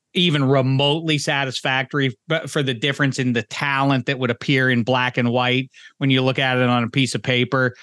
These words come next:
versus the results? I mean, this is, we talk a lot about, you know, about Ohtani and Trout's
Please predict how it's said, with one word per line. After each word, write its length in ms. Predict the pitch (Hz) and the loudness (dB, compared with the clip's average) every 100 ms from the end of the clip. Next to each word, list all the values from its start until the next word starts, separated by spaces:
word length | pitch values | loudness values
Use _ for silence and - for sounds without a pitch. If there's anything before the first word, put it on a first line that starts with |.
| - - | -20 -4
versus 440 | 139 139 143 123 | 0 0 0 -2
the 100 | 127 | 0
results? 580 | 123 113 123 127 131 - 147 | 0 0 0 0 -2 -6 -2
I 60 | |
mean, 120 | 147 | 2
this 220 | 190 269 214 | 2 2 2
is, 200 | 147 - - - | 0 -4 -14 0
we 140 | 185 | 0
talk 240 | 233 220 165 | 2 0 0
a 80 | 123 | 0
lot 340 | 156 214 160 | 0 2 0
about, 520 | 135 131 131 131 127 - _ _ _ | -2 0 0 0 -2 -8 _ _ _
you 120 | 175 147 | -4 -4
know, 400 | 104 104 110 - | -2 -6 -8 -6
about 380 | 131 127 131 123 | -2 0 0 2
Ohtani 640 | 127 123 156 151 143 131 | 0 0 0 0 0 0
and 100 | 117 | -2
Trout's 560 | - 170 143 131 - | -2 0 0 -2 -4